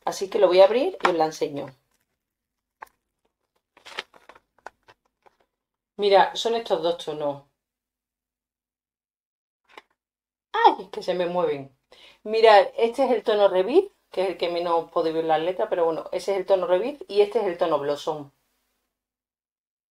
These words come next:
Ay. Así que,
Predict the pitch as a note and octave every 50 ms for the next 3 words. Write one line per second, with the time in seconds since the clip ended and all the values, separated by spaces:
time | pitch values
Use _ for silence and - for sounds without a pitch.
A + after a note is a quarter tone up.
0 | _ _ _ _ _ _ _ _ _ _ _ _ _ _ _ _ _ _ _ _
1 | _ _ _ _ _ - E3 D#3+ D3+ B2+ B2+ _ _ _ _ _ _ _ _ -
2 | - _ - _ - G#3+ G#3 G3+ - - A#3+ A#3+ A#3 - A#3+ A3+ G#3+ G3+ G3 F#3+
3 | F#3 F3+ F3 E3+ E3+ E3+ E3 - -